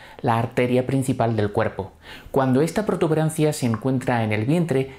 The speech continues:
se denomina aneurisma de aorta abdominal. Suele llamarse triple A o A A A para abreviar. Este problema es más frecuente en hombres mayores de sesenta y cinco años, personas con hipertensión arterial y fumadores.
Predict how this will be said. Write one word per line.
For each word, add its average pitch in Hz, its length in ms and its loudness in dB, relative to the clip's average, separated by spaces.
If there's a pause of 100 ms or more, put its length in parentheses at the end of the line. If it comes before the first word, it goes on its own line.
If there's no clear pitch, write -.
se 190 200 0
denomina 170 640 2
aneurisma 127 600 2
de 127 140 4
aorta 131 340 0
abdominal. 117 640 -2 (260)
Suele 156 320 2
llamarse 151 420 2
triple 139 440 2
A 156 260 0
o 110 360 0
A 127 120 0
A 135 420 -2
A 196 220 -10
para 151 300 0
abreviar. 104 460 -2 (720)
Este 190 260 0
problema 160 600 2
es 147 160 -4
más 160 140 0
frecuente 135 440 0
en 123 140 2
hombres 139 340 0
mayores 131 640 0
de 127 100 4
sesenta 120 400 0
y 113 60 2
cinco 135 300 2
años, 120 460 0
personas 175 460 0
con 131 260 0
hipertensión 139 680 0
arterial 151 580 0
y 135 200 4
fumadores. 104 760 0